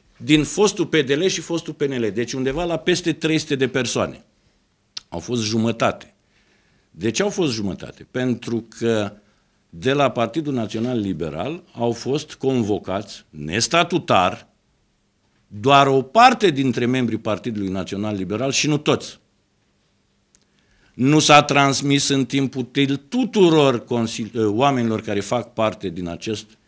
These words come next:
uh, din această instituție, Consiliul Director Județean,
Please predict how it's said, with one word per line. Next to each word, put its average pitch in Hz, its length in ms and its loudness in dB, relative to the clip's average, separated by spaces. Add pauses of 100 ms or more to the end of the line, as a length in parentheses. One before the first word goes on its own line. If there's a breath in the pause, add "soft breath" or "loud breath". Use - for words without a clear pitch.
(580)
uh, 87 100 -16 (1120)
din 90 180 -14
această 107 360 -6
instituție, 107 800 -8
Consiliul 107 400 -10
Director 95 460 -6
Județean, 95 500 -8